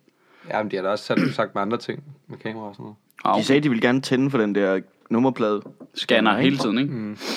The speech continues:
Speaker 3: Den vil de gerne tænde hele tiden. Det er de ved at
Speaker 1: Ja.
Speaker 3: få.
Speaker 2: Ja.
Speaker 1: Og så vil de gerne starte den der Skynet-ting op, ikke?
Speaker 2: Jo.
Speaker 1: Også.
Speaker 3: Hvorfor? Det, det, altså... Har I ikke set nogen
Speaker 2: Ja,
Speaker 3: film
Speaker 2: er, her,
Speaker 3: om fremtiden?
Speaker 2: jamen, her er det helt fucked, at vi er næsten lige nødt til at specificere,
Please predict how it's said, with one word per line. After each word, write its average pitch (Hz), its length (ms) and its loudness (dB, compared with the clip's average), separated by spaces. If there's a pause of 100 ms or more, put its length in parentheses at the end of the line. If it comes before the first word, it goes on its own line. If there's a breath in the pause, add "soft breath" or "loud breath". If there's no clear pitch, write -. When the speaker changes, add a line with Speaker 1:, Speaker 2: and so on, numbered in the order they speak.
(160 loud breath)
Speaker 3:
Den 156 100 6
vil 151 80 4
de 135 60 6
gerne 123 100 4
tænde 113 200 2
hele 117 140 2
tiden. - 160 -10 (120)
Det 143 80 6
er 147 40 4
de 131 120 4
ved 107 60 6
at 98 60 2
Speaker 1:
Ja. 107 60 -6
Speaker 3:
få. 90 140 -2 (380)
Speaker 2:
Ja. 123 120 2 (320)
Speaker 1:
Og 139 100 -2
så 139 120 -2
vil 127 100 0
de 123 60 0
gerne 123 280 2
starte - 400 -4
den 107 60 -6
der 113 140 0
Skynet-ting 113 920 -2
op, 101 180 -4
ikke? 139 120 -4 (240)
Speaker 2:
Jo. 123 120 2
Speaker 1:
Også. 104 240 -8
Speaker 3:
Hvorfor? - 260 -14 (220)
Det, 113 240 -4
det, 120 180 -2
altså... - 360 -6 (1300 soft breath)
Har 147 140 0
I 143 60 4
ikke 143 140 0
set 131 240 0
nogen 131 460 2 (180)
Speaker 2:
Ja, 143 220 6
Speaker 3:
film 117 120 4 (120)
Speaker 2:
er, 165 80 2
her, 139 120 6
Speaker 3:
om 135 60 6
fremtiden? 123 460 4
Speaker 2:
jamen, 139 220 6
her 151 120 6
er 147 40 2
det 135 100 4
helt 139 180 2
fucked, 135 280 2
at 117 80 2
vi 117 80 4
er 113 40 4
næsten 123 360 4
lige 139 120 4
nødt 131 160 4
til 127 60 0
at 120 40 -2
specificere, 110 580 -2